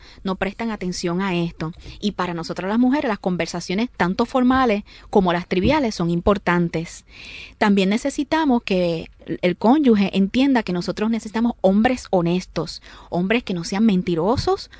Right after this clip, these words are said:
hombres que hablen con la verdad, hombres que realmente, eh,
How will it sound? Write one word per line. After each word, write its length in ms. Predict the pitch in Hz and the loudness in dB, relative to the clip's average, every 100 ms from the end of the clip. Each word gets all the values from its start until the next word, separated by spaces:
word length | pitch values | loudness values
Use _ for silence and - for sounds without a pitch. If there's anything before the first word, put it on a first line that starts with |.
| - | -2
hombres 300 | 180 190 233 | 2 2 2
que 100 | - | -2
hablen 220 | 170 196 | -2 -2
con 160 | 208 196 | 0 0
la 100 | 175 | 0
verdad, 480 | 160 160 185 262 330 - - - - | 0 0 2 2 2 -6 -20 -20 -8
hombres 420 | - 220 233 269 285 | 2 6 6 6 2
que 140 | 262 | -2
realmente, 840 | 214 214 196 202 233 262 - 262 - - - | 0 2 2 4 2 2 2 -2 -4 -18 -6
eh, 540 | - 196 190 180 170 | 0 2 4 4 2